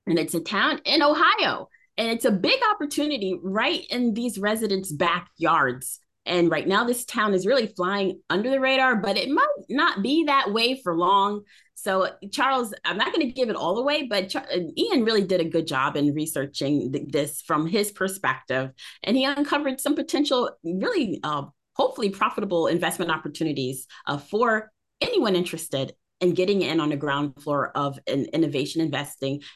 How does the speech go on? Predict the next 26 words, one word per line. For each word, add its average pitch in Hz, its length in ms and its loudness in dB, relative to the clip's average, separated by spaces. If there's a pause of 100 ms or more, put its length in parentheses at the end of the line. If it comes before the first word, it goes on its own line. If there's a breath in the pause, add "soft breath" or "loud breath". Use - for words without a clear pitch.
(100)
in 156 140 0
a 147 60 0
small 147 340 0
town 143 320 -4
feel. 120 400 -6 (220 loud breath)
And 196 120 2
if 208 120 -2
you 214 140 -2
want 269 220 0
to 294 100 -2
learn 226 220 2
more, 185 220 4
you 208 80 0
can 196 160 0
visit 180 260 -2
small 196 540 0 (140)
towns 214 580 -2 (220)
big 359 240 2
profits 311 600 0
dot 156 240 -2
com 165 380 0 (220 loud breath)
to 151 100 -6
learn 143 180 0
more 135 180 -2
about - 300 -10
that. - 200 -2